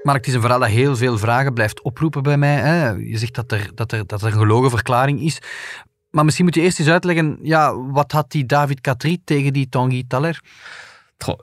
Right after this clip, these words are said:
Speaker 2: volgens mij hadden zij geen problemen op voorhand. Eh, maar het is, is, ja, we zitten met een situatie, dus eigenlijk van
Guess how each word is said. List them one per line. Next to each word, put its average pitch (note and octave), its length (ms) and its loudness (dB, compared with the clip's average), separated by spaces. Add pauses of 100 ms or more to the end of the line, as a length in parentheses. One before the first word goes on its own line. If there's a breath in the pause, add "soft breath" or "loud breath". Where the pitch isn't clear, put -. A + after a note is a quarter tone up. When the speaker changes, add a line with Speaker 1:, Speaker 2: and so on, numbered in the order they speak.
Speaker 2:
volgens A#2 320 2
mij B2 420 2 (140)
hadden A#2 240 0
zij A2 160 2
geen A2 140 0
problemen G#2 460 0
op G2 100 -6
voorhand. G#2 540 -4
Eh, - 160 -6
maar G#2 340 0
het G#2+ 120 -4
is, A2 160 -4
is, G#2+ 220 -4
ja, A2+ 180 -4
we A2 60 -8
zitten A2+ 180 -4
met A#2 100 0
een A2 60 -4
situatie, B2+ 540 -4
dus A2+ 160 -2
eigenlijk A#2 280 -4
van G#2+ 220 -4